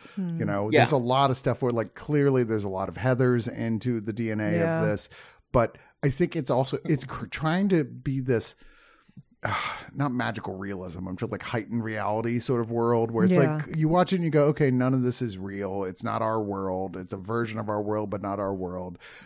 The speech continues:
Speaker 2: But that just feels like they use that as an excuse to be lazy.
Speaker 1: Hmm.
Speaker 2: And I just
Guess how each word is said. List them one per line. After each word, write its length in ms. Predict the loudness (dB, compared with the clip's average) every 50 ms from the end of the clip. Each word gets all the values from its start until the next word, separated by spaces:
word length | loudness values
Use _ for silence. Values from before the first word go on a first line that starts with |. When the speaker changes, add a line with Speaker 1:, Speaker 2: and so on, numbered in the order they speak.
| -20 -20 -20 -12 _ -4
Speaker 2:
But 320 | 0 4 4 4 4 6
that 240 | 4 4 4 2 -2
just 240 | -2 -2 -2 -2 0
feels 220 | 0 2 2 2
like 100 | 0 0
they 80 | 0 0
use 220 | 0 2 2 2
that 160 | 2 0 0 -2 -6 -8
as 200 | -6 -6 -4 -4
an 80 | -4
excuse 460 | -6 -6 -8 -8 -6 -4 -4 -4 -4
to 100 | -6 -6
be 100 | -6 -6
lazy. 560 | -6 -6 -6 -2 -2 0 0 0 0 -2 -2 -6 -6 -4
Speaker 1:
Hmm. 420 | -2 0 0 0 0 0 0 0 2
Speaker 2:
And 420 | 2 2 2 2 2 2 0 -2 -4 _ -2
I 160 | 0 0 -2 -4 -10 _ _ _ _ _ -20 -20 -20 -20 _ _ -18 -18 -18 _ _
just 380 | 0 4 4 4 4 2 -4